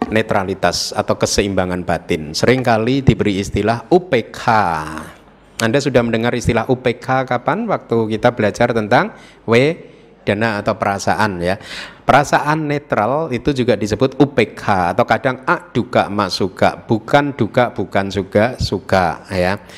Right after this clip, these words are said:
Tapi U P K dalam Brahma Wihara kita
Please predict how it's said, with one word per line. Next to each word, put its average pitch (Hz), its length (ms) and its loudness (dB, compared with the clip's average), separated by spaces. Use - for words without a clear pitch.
Tapi 196 480 2
U 233 240 6
P 147 240 2
K - 140 -12
dalam 113 800 0
Brahma 120 400 2
Wihara 107 600 -2
kita 135 420 -2